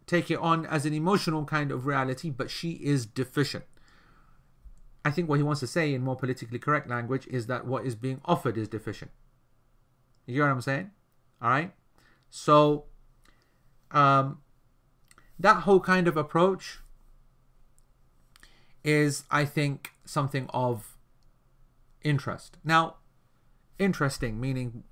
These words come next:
whatever. Now, what Naeem mentions, okay, that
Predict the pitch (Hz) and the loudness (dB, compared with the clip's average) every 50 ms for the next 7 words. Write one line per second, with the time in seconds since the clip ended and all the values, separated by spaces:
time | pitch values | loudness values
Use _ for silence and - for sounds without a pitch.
0 | - - - 123 131 123 117 95 95 - - - - - _ _ - - - - | -18 -12 -8 -4 -4 -4 -4 -6 -8 -12 -18 -20 -20 -20 _ _ -20 -20 -20 -20
1 | - - - - - 151 151 156 160 - - - 151 160 165 143 143 151 160 185 | -20 -18 -14 -4 2 4 4 6 4 2 -2 -4 0 2 2 2 2 0 -2 -2
2 | 226 262 269 220 151 139 139 - - 101 104 139 151 143 - - _ _ _ _ | -2 -2 -2 0 0 0 0 -2 -4 -8 -8 -10 -12 -16 -18 -20 _ _ _ _
3 | _ _ _ _ _ - 117 - - 123 120 127 147 180 - _ _ _ _ _ | _ _ _ _ _ -10 -8 -6 -4 -4 -4 -4 -6 -10 -16 _ _ _ _ _
4 | _ - 127 117 143 139 139 127 - - - | _ -10 -2 2 4 6 6 4 2 -4 -14